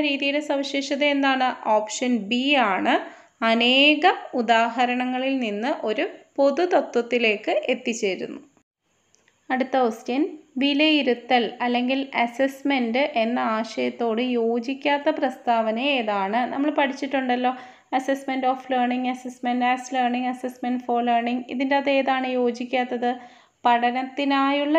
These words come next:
വിലയിരുത്തലുണ്ട്, വിലയിരുത്തൽ തന്നെ പഠനമുണ്ട്, പഠനത്തെ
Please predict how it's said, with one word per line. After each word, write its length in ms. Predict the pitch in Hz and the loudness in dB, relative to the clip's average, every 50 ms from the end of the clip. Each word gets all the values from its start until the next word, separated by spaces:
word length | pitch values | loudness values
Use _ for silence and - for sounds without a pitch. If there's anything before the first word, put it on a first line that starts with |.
| 330 320 | 2 2
വിലയിരുത്തലുണ്ട്, 880 | 285 269 269 269 262 247 254 247 - 247 233 233 214 202 202 202 220 254 320 381 - - - - 240 | 2 2 2 0 0 0 -2 -2 -2 -2 -2 0 -2 -2 0 0 2 2 2 0 -4 -8 -10 -6 -4
വിലയിരുത്തൽ 640 | 233 226 240 254 262 269 285 294 294 - 311 302 302 302 302 | 0 0 2 2 2 0 -2 -2 -2 0 0 0 2 2 2
തന്നെ 300 | 285 269 262 269 294 320 320 320 | 2 2 4 4 2 2 4 4
പഠനമുണ്ട്, 640 | 294 269 269 254 247 247 240 226 202 196 202 214 262 339 339 - - - | 4 2 2 0 0 0 0 0 -2 -2 0 0 0 -2 -2 -4 0 2
പഠനത്തെ 520 | 311 302 294 320 320 320 320 320 320 | 2 4 6 6 4 4 2 2 2